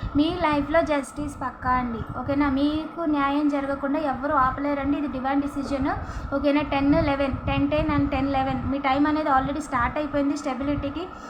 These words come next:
మీ లై-, లైఫ్ పాత్లోనే వెళ్తున్నారు, కరెక్ట్గానే వెళ్తున్నారు అని చెప్పి ఏంజల్స్ చెప్తున్నారండి. ఓకేనా? So, ఏ విషయంలోని వర్రీ అవ్వాల్సిన అవసరమే లేదండి మీరు అని చెప్తున్నారు. మీకు సెల్ఫ్ కేర్ లేకుండా,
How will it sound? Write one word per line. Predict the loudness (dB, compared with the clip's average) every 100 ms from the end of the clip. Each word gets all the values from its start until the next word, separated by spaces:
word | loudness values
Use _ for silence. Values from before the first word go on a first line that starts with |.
| -4 2
మీ |
లై-, | 4 4 2
లైఫ్ | 2 0 0 0
పాత్లోనే | 0 0 0 2
వెళ్తున్నారు, | 0 0 0 0 0
కరెక్ట్గానే | 0 -2 -2 0 0
వెళ్తున్నారు | -2 -4 -4 -4 -2
అని | -2
చెప్పి | -2 -4
ఏంజల్స్ | -4 0 0 -2
చెప్తున్నారండి. | -4 0 0 2 0 0
ఓకేనా? | -2 -2 -2 -2 -4 -8 -14 -16 -4
So, | 0 2 0
ఏ | -2 -2
విషయంలోని | -2 -2 0 2 4
వర్రీ | 2 0 0
అవ్వాల్సిన | 0 0 -2 0
అవసరమే | 0 0 -2 2 2
లేదండి | 2 -2 0 0
మీరు | 0 0
అని | -2 -4
చెప్తున్నారు. | -6 -4 -2 -2 -4 -8 -12 -10 -2
మీకు | -2 0
సెల్ఫ్ | 0 0 -2 0
కేర్ | 0 0
లేకుండా, | 0 -2 0 2 4 4 2